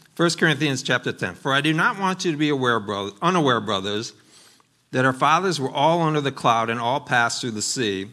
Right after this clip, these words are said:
and all were baptized into Moses in the cloud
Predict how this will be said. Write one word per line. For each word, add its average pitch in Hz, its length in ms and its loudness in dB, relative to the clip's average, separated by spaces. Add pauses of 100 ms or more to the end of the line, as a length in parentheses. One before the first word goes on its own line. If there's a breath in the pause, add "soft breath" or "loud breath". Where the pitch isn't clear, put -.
and 123 100 -4
all 190 200 0
were 180 80 -2
baptized 123 560 0
into 120 200 -6
Moses 107 400 -4
in 143 60 -4
the 139 80 -2
cloud 101 380 2